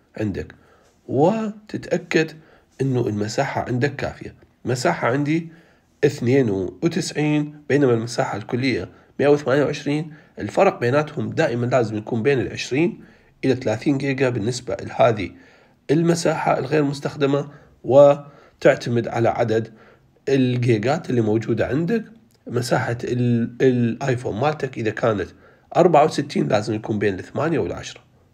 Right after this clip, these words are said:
وبالنسبة للميتين وستة وخمسين، لازم يكون بين الثلاثين والخمسين جيجا. الآن أروح أحدث، وهذه المشكلة إن شاء الله راح تنفقد عندي.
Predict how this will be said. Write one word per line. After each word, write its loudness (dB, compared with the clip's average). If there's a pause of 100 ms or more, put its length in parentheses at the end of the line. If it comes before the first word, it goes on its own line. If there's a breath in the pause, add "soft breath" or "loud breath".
وبالنسبة 2
للميتين -2
وستة 0
وخمسين، -2
لازم -2
يكون -6
بين 0
الثلاثين -4
والخمسين -6
جيجا. -12 (460 soft breath)
الآن 0 (340 loud breath)
أروح 0
أحدث، 0 (360 loud breath)
وهذه 2
المشكلة -2
إن -4
شاء -6
الله 2
راح 0
تنفقد -4
عندي. -10